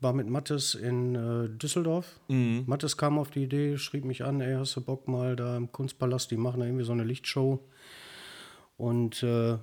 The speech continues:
Speaker 1: ja, war ganz, war ganz okay. Mal wieder die Kamera für einen anderen Einsatz rausgeholt als, äh, für Gesichter. <laughs>
Speaker 2: Ja, ja, hab ich, hab ich tatsächlich gesehen. Äh, fand ich auch, äh, ganz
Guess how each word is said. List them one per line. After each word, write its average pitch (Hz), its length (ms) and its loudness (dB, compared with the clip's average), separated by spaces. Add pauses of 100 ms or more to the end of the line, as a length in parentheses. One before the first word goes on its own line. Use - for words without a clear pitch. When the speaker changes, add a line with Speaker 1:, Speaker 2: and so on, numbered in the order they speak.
(100)
Speaker 1:
ja, 151 260 6
war 110 100 0
ganz, 135 380 -2
war 139 120 2
ganz 139 180 2
okay. 131 320 4
Mal 107 280 0
wieder 123 440 6
die 127 80 0
Kamera 127 360 4
für - 120 0
einen 123 120 4
anderen 123 240 6
Einsatz 117 440 2
rausgeholt 120 600 2
als, - 340 -2
äh, 117 320 0 (120)
für - 280 -2
Gesichter. 113 460 0 (520)
<laughs> 143 160 -2
Speaker 2:
Ja, 95 260 -8 (240)
ja, 107 220 -2
hab 143 140 -2
ich, - 200 -8
hab 151 100 -8
ich 151 80 -14
tatsächlich 131 500 -10
gesehen. 98 520 -8
Äh, 107 180 -8
fand 127 220 -8
ich 135 140 -12
auch, 127 160 -10
äh, 123 140 -8
ganz 127 260 -8